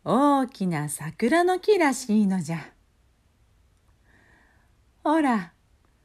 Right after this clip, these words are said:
ちょうどお前と私が座っているこの桜の木のようにじゃ。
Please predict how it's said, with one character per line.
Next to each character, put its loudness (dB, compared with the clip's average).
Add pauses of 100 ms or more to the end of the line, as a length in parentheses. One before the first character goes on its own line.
(280)
ち -2
ょ 2
う 0
ど 2
お 2
前 0
と 2
私 2
が 4
座 2
っ 2
て 0
い -2
る 0 (640)
こ 0
の 4
桜 2
の 2
木 -2
の 2
よ 2 (120)
う -4
に -4
じ -12
ゃ。 -8